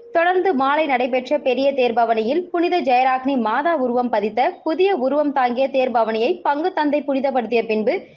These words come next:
புதுச்சேரி சட்டமன்ற எதிர்க்கட்சி தலைவரும் வில்லியனூர் தொகுதியின் சட்டமன்ற உறுப்பினருமான சிவா எம் எல் ஏ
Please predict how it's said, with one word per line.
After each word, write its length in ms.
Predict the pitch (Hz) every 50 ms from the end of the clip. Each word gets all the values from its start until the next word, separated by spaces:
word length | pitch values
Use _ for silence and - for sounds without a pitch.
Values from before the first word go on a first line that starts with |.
| - _ _ -
புதுச்சேரி 460 | 370 392 427 440 - 415 403 381 370
சட்டமன்ற 500 | 370 359 294 262 320 302 311 302 302 311
எதிர்க்கட்சி 560 | 302 247 233 226 294 294 302 294 - - 285
தலைவரும் 540 | - 247 233 240 226 220 226 247 302 359 - -
வில்லியனூர் 360 | 269 294 302 311 302 311 302
தொகுதியின் 420 | - 269 262 254 277 254 269 277 269
சட்டமன்ற 500 | 277 254 262 269 262 262 262 254 262 262
உறுப்பினருமான 680 | 196 220 247 247 - 262 262 254 254 233 233 226 226 226
சிவா 300 | 226 226 226 220 277 302
எம் 220 | 294 262 226 220
எல் 160 | 220 208 196
ஏ 260 | 226 269 370 - -